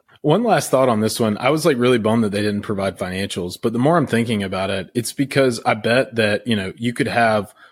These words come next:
just one little iota of insider knowledge into this industry and you know who this website is,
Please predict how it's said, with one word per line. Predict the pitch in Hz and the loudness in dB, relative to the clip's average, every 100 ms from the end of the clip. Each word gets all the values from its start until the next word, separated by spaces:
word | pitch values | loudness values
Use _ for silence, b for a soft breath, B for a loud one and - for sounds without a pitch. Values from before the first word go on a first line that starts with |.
| b _ | b _
just | 135 127 - | -2 -2 -2
one | 113 110 131 147 151 143 - | -10 -2 2 2 2 0 -4
little | 127 110 113 120 120 113 - | -6 -2 2 4 4 2 0
iota | 104 104 101 104 107 | -2 -2 -2 -2 0
of | 117 113 104 - | 0 0 -2 -4
insider | 101 104 - 113 107 | -6 -4 0 2 2
knowledge | 98 92 101 110 110 - | -2 -2 0 0 -2 -6
into | 107 104 107 | -6 -4 -4
this | 104 - | -4 -4
industry | 95 113 - 135 131 | -4 -6 -2 -2 -2
and | 117 113 | 0 0
you | |
know | 107 101 | 0 0
who | 90 | -2
this | 85 - | -8 -10
website | 82 - 85 - | -10 -10 -12 -14
is, | - - - | -16 -14 -14